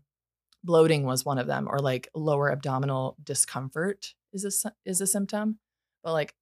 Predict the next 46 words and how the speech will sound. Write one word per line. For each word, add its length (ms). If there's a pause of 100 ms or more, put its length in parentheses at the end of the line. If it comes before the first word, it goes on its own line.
I'm, 280
I 80
was 120
twenty-six 600
when 80
I 80
went 160
in. 180
It 40
was 160
twenty-six, 480
no 140
family 260
history. 320
She 140
was 140
like, 240
"Oh, 420 (120)
like, 180
we're 100
not 120
gonna 140
worry 140
about 220
it." 160 (480)
And 120
then 280 (180)
December 720
of 200
twenty 200
seventeen, 640
it 40
was 220
already 580 (160)
stage 300
four, 400
like, 280
had 180
gone 260
everywhere. 600 (1200)
And 120
so 200
it 80
was, 160
like, 200
really, 560